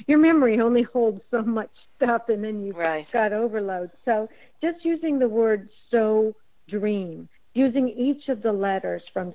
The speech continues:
Speaker 1: so dream can really help you, because S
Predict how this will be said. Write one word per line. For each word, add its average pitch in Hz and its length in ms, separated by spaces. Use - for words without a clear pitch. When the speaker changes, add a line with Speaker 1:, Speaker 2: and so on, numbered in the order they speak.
Speaker 1:
so 196 200
dream 190 420
can 190 280
really 208 540
help 220 380
you, 202 100
because 196 400
S 233 280